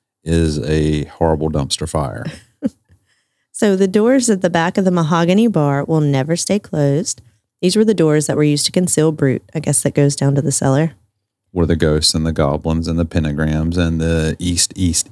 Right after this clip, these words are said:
Speaker 2: east coast chapter of the Church of Satan is.
Speaker 1: <laughs> So items fall off the shelves in the walk-in cooler, and some people see orbs floating over the bar.
Speaker 2: Yeah. I see orbs all the time.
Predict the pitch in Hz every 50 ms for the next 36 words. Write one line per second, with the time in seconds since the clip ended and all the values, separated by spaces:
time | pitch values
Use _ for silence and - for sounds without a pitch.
0 | - - 127 123 117 104 - - - - - _ _ _ _ _ _ - - 101
1 | 90 87 - - - - - - - 92 85 85 85 - - 87 85 85 - 87
2 | 82 78 85 82 80 80 78 73 - - - - 87 78 - - 82 69 71 -
3 | - 80 78 - - - - - 113 113 127 - 190 175 - - - - 294 -
4 | - 427 - _ _ _ _ _ _ _ _ _ _ _ _ _ _ _ _ -
5 | 190 151 - 165 170 175 202 214 220 - - - 165 160 165 170 190 214 - -
6 | 269 - - - 165 156 151 151 151 160 165 165 - 165 160 156 147 147 143 143
7 | - 208 214 220 - - 151 151 151 151 147 151 156 156 156 - 180 185 214 226
8 | 220 - 240 233 226 - - 185 185 - - 160 156 156 156 - - - - 160
9 | 151 147 151 147 147 143 143 151 151 165 151 156 143 - - 175 147 196 - -
10 | _ _ _ _ _ _ - 82 82 87 107 110 92 - _ _ _ _ _ _
11 | - 85 - - 95 85 82 80 73 76 76 73 73 73 69 - 85 87 98 98
12 | 87 71 -